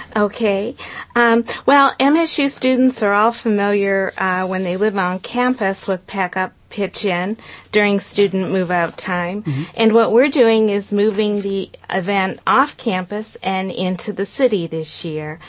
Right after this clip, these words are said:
Speaker 1: We've been working in cooperation with Michigan State and making this happen for the first time.
Speaker 2: Excellent. So now, so what is the, the, the goal of the program then?
Speaker 1: Well, it's an event to help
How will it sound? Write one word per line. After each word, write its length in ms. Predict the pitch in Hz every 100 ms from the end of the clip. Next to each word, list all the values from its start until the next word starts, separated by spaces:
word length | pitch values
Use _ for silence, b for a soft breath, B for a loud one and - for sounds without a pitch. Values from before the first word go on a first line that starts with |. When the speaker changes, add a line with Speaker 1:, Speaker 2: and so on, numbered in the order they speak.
| B B -
Speaker 1:
We've 180 | 226
been 180 | 226 208
working 420 | 196 220 226 233
in 160 | 208 196
cooperation 920 | - 196 196 - 185 185 196 - 190
with 260 | 185 220 -
Michigan 520 | 196 - 180 180 170
State 400 | - - 170 190
and 120 | 180
making 420 | 170 165 185 180
this 200 | 180 175
happen 400 | - 160 156 156
for 160 | 147 143
the 80 | 135
first 380 | - 165 - -
time. 460 | 147 131 - - - _ -
Speaker 2:
Excellent. 340 | 170 - 127
So 120 | -
now, 180 | 156 151
so 160 | 151 165
what 180 | 170 180
is 160 | 165
the, 240 | 147 143 135
the, 260 | 135 127
the 100 | -
goal 300 | 139 143 147
of 100 | 127
the 60 | 120
program 440 | - 120 85 76
then? 160 | - - B B B B -
Speaker 1:
Well, 200 | 285 320
it's 240 | 285 285 -
an 120 | 262
event 340 | 240 262 -
to 100 | -
help 420 | 254 262 262 -